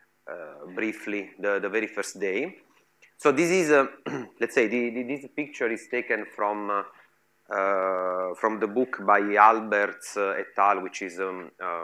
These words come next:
which is called The Molecular Biology of the Cell, which is, uh, an enormous book on, uh, biology. There is basically all stuff. Um,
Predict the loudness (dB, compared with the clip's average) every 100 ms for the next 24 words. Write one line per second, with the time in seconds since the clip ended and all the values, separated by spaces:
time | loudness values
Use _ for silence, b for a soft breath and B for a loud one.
0 | -10 -18 _ -10 -10 -10 -6 -4 -2 -2
1 | 0 0 0 -2 -4 -8 -8 -2 -2 -2
2 | -6 -8 -6 -6 -10 _ _ _ b b
3 | -12 -6 -4 -4 -8 -12 -18 -8 -8 -6
4 | -6 -6 -8 -10 -6 -2 -2 -4 -8 -8
5 | -10 -12 -20 _ b b b b -8 -8
6 | -8 -6 -6 -4 -2 -4 0 2 2 2
7 | -4 -6 -10 _ _ _ _ -2 2 4
8 | 2 2 0 -2 -6 -8